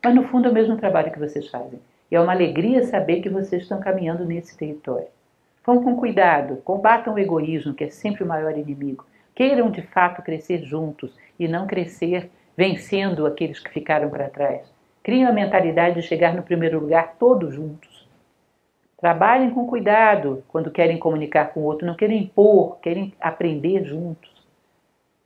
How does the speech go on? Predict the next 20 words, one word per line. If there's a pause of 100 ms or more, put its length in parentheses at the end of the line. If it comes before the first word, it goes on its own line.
Todo
esse
monte
de
coisinhas
que
vocês
observam (280)
vão
ajudar
a
fazer
com
que (280)
vocês
não
sejam
muitos,
sejam
um.